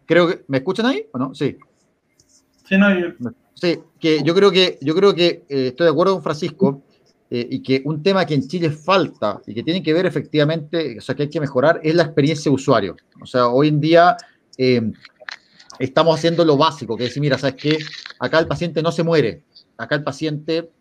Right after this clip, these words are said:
Speaker 1: eh, ac-, acá el paciente, eh, se opera el cáncer, bueno, relativamente, no siempre, pero se hacen las cosas relativamente bien.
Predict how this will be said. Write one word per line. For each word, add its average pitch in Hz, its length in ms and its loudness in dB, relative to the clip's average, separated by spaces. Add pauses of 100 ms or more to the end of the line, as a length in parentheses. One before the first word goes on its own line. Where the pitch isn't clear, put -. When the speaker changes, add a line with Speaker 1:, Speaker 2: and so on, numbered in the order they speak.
Speaker 1:
eh, 131 320 -2
ac-, 120 180 -6
acá 123 200 -2
el 143 80 -4
paciente, 143 840 -2
eh, 120 180 -6
se - 160 -4
opera 170 300 6
el 151 100 2
cáncer, 151 380 2
bueno, 117 300 0
relativamente, 127 800 4
no 123 80 -2
siempre, 123 260 0
pero 117 180 0
se 127 140 -4
hacen 147 220 -2
las 147 100 -4
cosas 143 300 -8
relativamente 139 520 -2
bien. 147 320 0